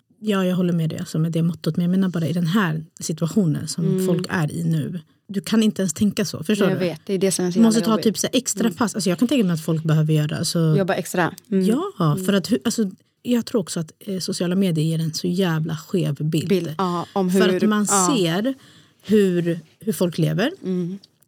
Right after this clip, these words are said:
Speaker 1: Man ser hur folk bor, man ser hur folk, vad folk gör. Alltså, jag
Speaker 2: Mm.
Speaker 1: pratade med en kompis, hon bara, alltså, det är inflation, men ändå är alla restauranger fullsatta. Vi har en vän
Speaker 2: Ja,
Speaker 1: som
Speaker 2: jag
Speaker 1: ska
Speaker 2: vet.
Speaker 1: flytta, vi ska boka bord för att bara så, ha en hejdå-grej för
Speaker 2: Mm.
Speaker 1: henne.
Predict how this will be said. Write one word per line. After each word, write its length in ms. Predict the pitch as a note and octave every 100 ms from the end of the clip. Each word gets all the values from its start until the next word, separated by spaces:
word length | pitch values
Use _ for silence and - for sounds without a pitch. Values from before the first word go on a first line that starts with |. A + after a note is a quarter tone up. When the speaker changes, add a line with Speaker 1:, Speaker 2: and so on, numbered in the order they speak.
| -
Speaker 1:
Man 100 | G#3+
ser 180 | A3+ F#3+
hur 80 |
folk 200 | F#3 F3+ E3
bor, 460 | F#3 D#4 D#4 D4+
man 160 | A#3 D#3+
ser 180 | - F3+
hur 60 |
folk, 300 | D#3+ E3+ D#3
vad 120 | F3+ E3
folk 220 | E3 D#3
gör. 480 | D3+ F3+ C#4+ D#4 D4+
Alltså, 140 | G3
jag 40 | F#3+
Speaker 2:
Mm. 80 | F3+
Speaker 1:
pratade 160 | F#3
med 80 | F3+
en 40 | F3
kompis, 360 | D4 C4+ D#3+
hon 120 | A3
bara, 180 | F#3 - -
alltså, 180 | -
det 80 | F#3+
är 40 | F#3+
inflation, 560 | F3+ F#3 D#3+ D#4 A#3+
men 120 | D#3
ändå 340 | F#3+ F3 F#3 C#4
är 80 | G3+
alla 240 | G3+ G3
restauranger 440 | G3+ F#3 F3 D#3 D#3
fullsatta. 680 | G3+ G#3 D#3+ C#4 - - D3+
Vi 80 |
har 120 | F#3 F3+
en 80 |
vän 80 | F#3
Speaker 2:
Ja, 20 | F#3
Speaker 1:
som 60 |
Speaker 2:
jag 80 | F#3
Speaker 1:
ska 100 | E3+
Speaker 2:
vet. 80 | D#3+
Speaker 1:
flytta, 240 | G3+ -
vi 80 | E3
ska 140 | D3+ E3
boka 240 | D#3+ D#3+
bord 320 | E3+ F#3 F3
för 120 | -
att 60 | D3
bara 240 | D#3 C#3
så, 100 | D3
ha 140 | D#3+ D#3
en 100 | D3
hejdå-grej 500 | D#3+ D#3+ D#3 D#3+ F#3
för 60 | G3
Speaker 2:
Mm. 160 | F#3+
Speaker 1:
henne. 120 | D3+